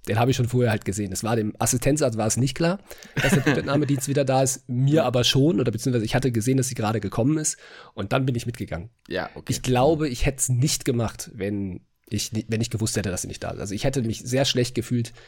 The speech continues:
Speaker 1: wenn jetzt, weil die anderen müssen ja auf ihren Stationen auch die Blutentnahmen wahrscheinlich
Speaker 2: Ja,
Speaker 1: machen.
Speaker 2: genau. Und dann ist halt auch
Speaker 1: So,
Speaker 2: die,
Speaker 1: und dann
Speaker 2: die, ja.
Speaker 1: doppelt zwei Stationen
Speaker 2: Das
Speaker 1: ist
Speaker 2: ist
Speaker 1: schon
Speaker 2: assi.
Speaker 1: viel.
Speaker 2: Das ist
Speaker 1: So,
Speaker 2: assi.
Speaker 1: das ist schon kacke.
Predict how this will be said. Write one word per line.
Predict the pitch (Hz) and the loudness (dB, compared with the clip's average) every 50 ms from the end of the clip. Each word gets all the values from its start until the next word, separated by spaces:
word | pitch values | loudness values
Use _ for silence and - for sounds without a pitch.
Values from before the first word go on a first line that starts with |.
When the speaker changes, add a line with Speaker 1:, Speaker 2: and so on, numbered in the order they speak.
| - - _ - | -20 -20 _ -10
Speaker 1:
wenn | - 110 113 113 117 | -4 -2 0 0 0
jetzt, | 113 107 - - - - | 0 -2 -2 -4 -4 -2
weil | 143 139 | 0 2
die | 156 127 | 2 2
anderen | 147 156 151 | 4 4 4
müssen | 151 139 - | 4 2 2
ja | 151 139 | 2 2
auf | 123 | 2
ihren | - 147 135 | 2 0 0
Stationen | 127 123 135 123 - 127 117 | 0 0 0 0 0 0 0
auch | 117 - | 0 0
die | 113 | 0
Blutentnahmen | - - - 78 67 - 85 90 - | -2 -4 -6 -6 -6 -6 -8 -8 -8
wahrscheinlich | - - - 98 95 | -6 -6 -4 -4 -4
Speaker 2:
Ja, | 95 | -4
Speaker 1:
machen. | 95 90 90 85 | -4 -4 -4 -6
Speaker 2:
genau. | 85 87 90 | -6 -8 -8
Und | - - | -6 -6
dann | 101 101 101 | -4 -4 -4
ist | 98 - | -4 -6
halt | 107 104 | -4 -2
auch | 104 | -2
Speaker 1:
So, | 101 101 98 - | 0 0 -2 0
Speaker 2:
die, | - - | 0 0
Speaker 1:
und | 123 | 0
dann | 127 131 127 123 | 0 0 0 0
Speaker 2:
die, | 165 | 2
ja. | 160 180 | 2 2
Speaker 1:
doppelt | - 147 120 - | 2 0 -2 0
zwei | - - - 190 | 0 0 2 0
Stationen | 185 - 175 147 - - 139 139 127 95 82 | 2 0 -2 -2 -2 -2 -2 -2 -2 -4 -4
Speaker 2:
Das | - - | -2 -2
Speaker 1:
ist | 131 - - | 0 0 0
Speaker 2:
ist | - - - | -2 -4 -2
Speaker 1:
schon | - 127 120 | 0 0 0
Speaker 2:
assi. | 123 92 | 0 0
Speaker 1:
viel. | 85 - 123 104 85 | 0 0 0 0 -2
Speaker 2:
Das | - - 101 101 - - | -6 -8 -8 -8 -8 -8
ist | - | -10
Speaker 1:
So, | - - | -8 -6
Speaker 2:
assi. | - 113 113 110 | -4 -2 -2 -2
Speaker 1:
das | 101 104 131 | -2 -2 -2
ist | 127 | -2
schon | - 120 | -2 -2
kacke. | - - 113 - - | -2 -2 -4 -6 -6